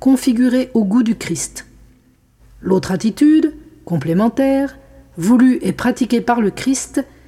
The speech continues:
c'est l'obéissance, la soumission. Cela va loin. Jésus obéit à sa mère, à Joseph, à la loi, mais surtout à la volonté de son Père.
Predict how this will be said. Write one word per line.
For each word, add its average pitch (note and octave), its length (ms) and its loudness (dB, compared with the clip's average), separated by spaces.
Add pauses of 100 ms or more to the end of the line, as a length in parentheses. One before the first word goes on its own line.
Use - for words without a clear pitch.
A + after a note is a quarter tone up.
c'est G3+ 200 -2
l'obéissance, A#3 920 0 (100)
la G#3 160 0
soumission. B3+ 560 0 (880)
Cela C4 480 0
va F3+ 240 0
loin. F3 320 2 (800)
Jésus A#3 460 2
obéit A#3 340 0
à A#3+ 60 0
sa C#4 160 -2
mère, D#3+ 420 -4 (320)
à G3 100 -2
Joseph, F#3+ 600 -2 (320)
à G3+ 140 -2
la A#3+ 100 4
loi, F#3+ 340 0 (600)
mais G3+ 300 2
surtout C4+ 500 0 (380)
à A#3 100 2
la A3 100 4
volonté A3 480 2
de A3 60 0
son F#3 220 0
Père. D#3+ 500 -6